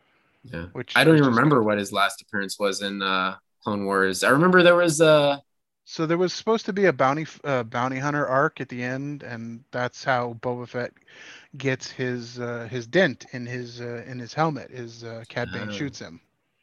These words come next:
Speaker 1: Okay.
Speaker 2: But, uh, they, they never did end up,
Speaker 1: <clears throat>
Speaker 2: uh, showing that.
Speaker 1: Hmm. All right. Maybe, yeah, maybe we'll see all that play out.
Speaker 2: Possible. We
Speaker 1: Cool.
Speaker 2: still ha-, we haven't seen Boba Fett, so we might get Boba Fett in this.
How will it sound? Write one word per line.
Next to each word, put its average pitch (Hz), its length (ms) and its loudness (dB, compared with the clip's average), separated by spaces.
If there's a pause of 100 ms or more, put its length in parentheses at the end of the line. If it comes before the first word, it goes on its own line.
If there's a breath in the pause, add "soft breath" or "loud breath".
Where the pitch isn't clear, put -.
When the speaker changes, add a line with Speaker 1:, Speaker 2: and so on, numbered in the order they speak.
(120)
Speaker 1:
Okay. 87 400 -4 (320)
Speaker 2:
But, 117 200 -8 (160)
uh, 117 260 -8 (420)
they, 127 80 -6
they 127 300 -6
never 120 260 -8
did 120 340 -14
end - 200 -4
up, 254 100 -4 (100)
Speaker 1:
<clears throat> - 80 -20
Speaker 2:
uh, 123 360 -10
showing 117 400 -12
that. 117 240 -14 (680)
Speaker 1:
Hmm. 113 160 -2 (1200)
All 113 80 -6
right. 85 220 -6 (560)
Maybe, 92 460 0
yeah, 113 160 2
maybe 95 260 0
we'll 98 160 -2
see 101 240 -4
all 101 100 2
that 101 220 2
play 107 240 0
out. 123 200 -2 (920)
Speaker 2:
Possible. 160 380 -6 (540)
We 135 80 -10
Speaker 1:
Cool. 156 80 -8
Speaker 2:
still 151 100 0
ha-, 147 120 0
we 139 120 -4
haven't 147 220 -2
seen 139 240 -8
Boba 123 240 -8
Fett, 165 260 -4
so 120 120 -16
we 120 100 -12
might 120 200 -12
get 117 140 -12
Boba 117 180 -14
Fett 135 200 -8
in 117 80 -14
this. 131 340 -16